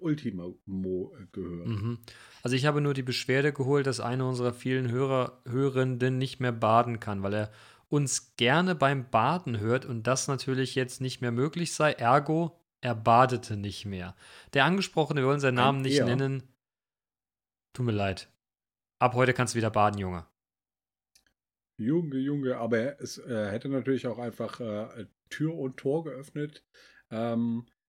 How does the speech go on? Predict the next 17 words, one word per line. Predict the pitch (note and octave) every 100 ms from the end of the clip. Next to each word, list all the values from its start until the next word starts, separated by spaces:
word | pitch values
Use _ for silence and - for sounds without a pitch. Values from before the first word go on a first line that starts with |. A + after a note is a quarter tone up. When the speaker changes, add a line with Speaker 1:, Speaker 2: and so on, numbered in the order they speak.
| -
Speaker 1:
einer, | G#2 A2+ A2 G#2+ G#2 G2+ G#2+ A2+
äh, | G2+ G2+ G#2
einer | G#2 G2+ G2+
Wiederholung. | G2+ F#2+ F#3 D3+
Speaker 2:
Ja, | D#3+ F#3 - - -
Speaker 1:
Quasi | - G2+ C3+
Speaker 2:
ja. |
Speaker 1:
zum, | A#2+ A#2+ B2 -
zum | A2+
Eingrooven, | B2 C#3+ F#3 D3 B2+
Speaker 2:
Richtig. | B2 E3 G#3 - C#3 A2+
Speaker 1:
ne? | E3+ G#3+
Nochmal | C3 C3 C#3+ A2+
alle, | C3 D3+ E3
alle | B2 C#3+
siebenunddreißig | B2 D3 D3 C3+ B2+ B2
Folgen, | B2 C3 D#3+ E3+